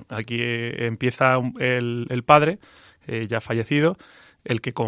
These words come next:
un esfuerzo titánico, pues, empieza a salir, eh, a cada vez buscar una, una em-, digamos, una morturación propia de aceituna. Al final,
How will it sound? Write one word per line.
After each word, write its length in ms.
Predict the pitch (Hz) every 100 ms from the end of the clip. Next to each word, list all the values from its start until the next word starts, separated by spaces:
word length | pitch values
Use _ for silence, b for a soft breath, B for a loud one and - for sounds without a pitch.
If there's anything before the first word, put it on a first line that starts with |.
| 113
un 120 | 120
esfuerzo 640 | 117 - 120 - 120 120 120
titánico, 500 | 127 135 135 127 160
pues, 480 | 160 123 110 104 104
empieza 840 | 104 113 - 117 117 117 113 113
a 500 | - - 120 113 113
salir, 720 | - 123 120 127 127 123 127
eh, 340 | 127 123 123 123
a 120 | 117
cada 240 | 117 117
vez 320 | 117 123 123 117
buscar 760 | 127 123 123 - 139 139 127 _ -
una, 880 | 123 117 117 117 113 113 107 107 - -
una 200 | 120 117
em-, 80 | 117 _ _
digamos, 460 | 123 113 117 131 139
una 120 | 139
morturación 460 | 139 135 131 120 139
propia 240 | 139 139 139
de 40 |
aceituna. 380 | 151 147 180 208
Al 60 | 190
final, 340 | 123 117